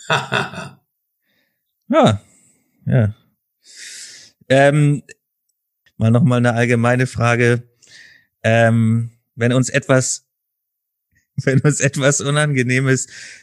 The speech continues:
Speaker 2: Schmerzhaftes mehrmal pass-, mehrmals passiert und wir offenbar die Lektion nicht gelernt haben, aber auch nicht erkennen,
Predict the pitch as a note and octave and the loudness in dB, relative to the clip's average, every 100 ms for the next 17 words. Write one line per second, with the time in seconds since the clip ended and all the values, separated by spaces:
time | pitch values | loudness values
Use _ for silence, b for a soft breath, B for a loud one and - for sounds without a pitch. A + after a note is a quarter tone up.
0 | - - A#2 C#3 - D3 C#3+ C3+ A#2+ A#2+ | -16 -2 0 0 2 0 0 -2 0 2
1 | D3 E3+ E3+ E3 D3+ C#3+ - - A#2+ C3 | 4 4 2 2 2 2 -2 -8 -2 0
2 | D#3 E3 D#3 - B2+ - D#3+ G3+ C3+ C3 | 2 2 0 -2 -2 2 2 2 0 0
3 | B2+ C#3+ - C#3 C3 C3 C3 b b b | 2 0 -2 -2 0 0 -2 b b b
4 | b - A2+ A#2+ - B2+ A#2+ A#2+ B2 - | b -2 0 0 0 0 2 2 -2 -4
5 | A2 A2+ B2+ C#3 C#3+ C3 C3 C3+ A2+ A2+ | 0 2 2 0 0 0 0 0 -2 0
6 | B2+ E3 D#3 C#3+ C3 C#3+ C3+ C3+ C3 | 2 2 0 0 0 -2 0 -2 -4